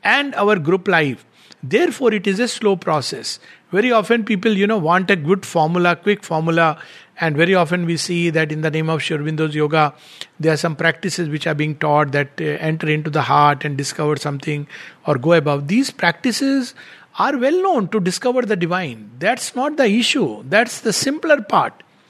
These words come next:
To discover the divine is not difficult because there is nothing else but the divine. All that is required is to quieten this surface nature, and we'll see that there is nothing else but the divine.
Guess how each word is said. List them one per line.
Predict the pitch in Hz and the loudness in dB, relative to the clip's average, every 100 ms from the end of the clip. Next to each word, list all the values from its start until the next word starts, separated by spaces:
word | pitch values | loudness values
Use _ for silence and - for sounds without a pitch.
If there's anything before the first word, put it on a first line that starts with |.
| _ - _ _ | _ -20 _ _
To | 269 | -2
discover | 214 - 240 269 | 0 0 0 0
the | 311 285 | 0 0
divine | 196 208 269 302 | 0 0 0 0
is | 277 185 | 0 0
not | 185 202 277 262 | 0 2 0 2
difficult | 220 214 285 254 202 113 | 0 0 0 2 0 0
because | 143 196 254 247 | -6 -2 0 0
there | 233 | 0
is | 269 254 | 0 0
nothing | 185 220 302 | 0 0 -2
else | 285 285 | 0 0
but | 208 247 214 | 0 0 2
the | 226 | 2
divine. | 208 202 185 101 - _ _ _ _ _ _ _ - | 2 0 -2 -6 -16 _ _ _ _ _ _ _ 0
All | 220 302 311 | 2 2 2
that | 285 | 0
is | 302 | 2
required | 262 240 247 269 262 | 0 0 2 2 2
is | 254 | 0
to | 294 | -2
quieten | 269 - 208 254 302 294 196 | -4 0 0 2 0 2 0
this | 165 226 | 0 0
surface | - - 226 233 277 233 | 0 -2 0 0 -2 -2
nature, | 240 220 220 254 | 0 0 0 -2
and | 233 220 | 0 0
we'll | 233 226 | -2 -2
see | - 262 277 | -4 -2 0
that | 262 202 | 0 0
there | 226 | -2
is | 233 | -2
nothing | 214 202 214 | -4 -4 -2
else | 208 | -2
but | 175 185 | -2 -2
the | 175 | -2
divine. | 156 156 151 - | -4 -6 -8 -12